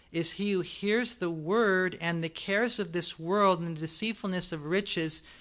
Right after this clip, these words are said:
choke the word, and he becomes unfruitful." Now, look at that verse for a second, you guys, and I don't know, you know, what your theological perspective is, but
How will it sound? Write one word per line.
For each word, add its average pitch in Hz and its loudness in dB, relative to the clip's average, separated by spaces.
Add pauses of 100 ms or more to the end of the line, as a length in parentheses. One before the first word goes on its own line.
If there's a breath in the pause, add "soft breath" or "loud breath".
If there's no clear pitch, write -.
(140 loud breath)
choke 240 0
the 165 -4
word, 120 -6 (500 soft breath)
and 156 0
he 156 2
becomes 170 -2
unfruitful." 143 -8 (1000 soft breath)
Now, 226 4
look 302 0
at 320 0
that 208 4
verse 160 0
for 151 -2
a 135 -2
second, 135 -6
you 143 -10
guys, 151 -2
and 143 -8
I 185 -6
don't 220 -2
know, 202 4 (340)
you 160 -6
know, 160 0
what 170 0
your 160 0
theological 170 2
perspective 156 -2
is, 156 -4 (920 loud breath)
but 180 4